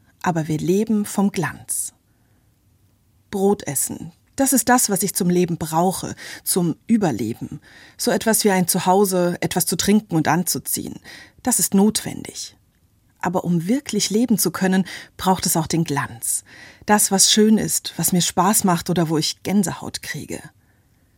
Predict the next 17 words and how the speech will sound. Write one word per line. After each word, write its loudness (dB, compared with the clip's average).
Bücher 0
gehören -2
für -2
mich -2
dazu, 0
weil 4
sie 2
mir 6
neue 4
Welten 2
erschließen 0
und -6
mich -2
in 0
die 2
Weite 0
entführen. -10